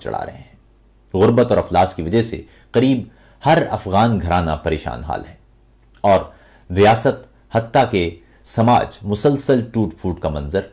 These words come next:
पेश कर रहा है। सोवियत मुदाखलत से कबल तहम अफगानिस्तान ऐसा नहीं था।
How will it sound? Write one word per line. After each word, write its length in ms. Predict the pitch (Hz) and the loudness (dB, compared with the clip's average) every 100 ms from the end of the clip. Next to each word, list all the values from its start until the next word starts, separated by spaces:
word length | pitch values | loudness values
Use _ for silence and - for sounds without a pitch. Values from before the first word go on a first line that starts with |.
| _ - | _ -4
पेश 200 | 87 - | -4 -4
कर 120 | - | -12
रहा 160 | - - | -12 -18
है। 160 | - _ _ _ _ _ _ - | -20 _ _ _ _ _ _ -4
सोवियत 360 | - 143 180 147 | 2 4 4 2
मुदाखलत 440 | 117 101 120 113 | 4 4 2 -2
से 100 | 113 98 - | -4 -4 -2
कबल 180 | 104 | -2
तहम 280 | 95 82 82 | 0 -4 -4
अफगानिस्तान 640 | 78 82 82 80 90 107 - | -6 -4 -4 -4 -4 -6 -4
ऐसा 280 | 87 85 92 | -6 -4 -6
नहीं 260 | 78 85 78 | -4 -6 -6
था। 180 | - | -14